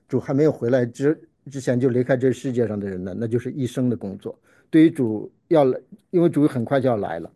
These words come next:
那主来的时候那个工作就结束了，所以呢，主回来的时候就要，要找这些人来来算账。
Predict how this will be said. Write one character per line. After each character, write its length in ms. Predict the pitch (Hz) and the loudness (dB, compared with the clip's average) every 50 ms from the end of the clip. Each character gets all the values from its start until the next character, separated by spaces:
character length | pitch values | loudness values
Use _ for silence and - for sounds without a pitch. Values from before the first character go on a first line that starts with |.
| _ _ - | _ _ -4
那 100 | - 139 | -4 -4
主 180 | 120 127 117 113 | -2 -2 -2 0
来 160 | 107 101 117 | 0 0 2
的 120 | 139 156 | 2 0
时 100 | 127 - | 0 0
候 120 | 113 110 110 | -4 -4 -2
那 140 | 123 120 | -4 -4
个 80 | 104 110 | -4 -6
工 240 | 107 - 117 113 107 | -6 -6 -6 -6 -4
作 180 | 117 110 92 | -4 -6 -6
就 180 | 87 - 120 107 | -6 -6 -8 -8
结 220 | 98 - 92 87 | -8 -8 -12 -12
束 220 | 87 - - - - | -10 -6 -6 -6 -6
了， 80 | - _ _ _ _ _ _ _ _ | -8 _ _ _ _ _ _ _ _
所 140 | - 131 | 2 6
以 60 | 139 135 | 6 6
呢， 160 | 127 131 113 | 6 4 2
主 140 | - 120 113 | 0 -2 -4
回 200 | 113 120 135 147 | -2 0 2 4
来 100 | 180 165 | 4 4
的 100 | 135 131 | 4 2
时 100 | 117 123 | 0 0
候 120 | 117 110 | -2 -2
就 100 | 104 120 | 0 0
要， 240 | 120 110 104 101 _ _ _ _ _ _ - | 0 0 -2 -4 _ _ _ _ _ _ -6
要 140 | - 127 120 | -4 -4 -2
找 160 | - 113 92 | -2 -2 -4
这 120 | 90 101 104 | -4 -6 -10
些 80 | 107 110 | -8 -8
人 280 | 107 107 104 104 104 98 | -6 -6 -6 -6 -6 -8
来 240 | 101 98 98 98 - _ _ _ _ _ _ _ - | -8 -8 -8 -10 -14 _ _ _ _ _ _ _ -10
来 140 | 117 110 110 | -8 -8 -8
算 240 | - - 135 110 | -4 -2 -2 0
账。 220 | 101 127 98 - | 0 -2 -4 -4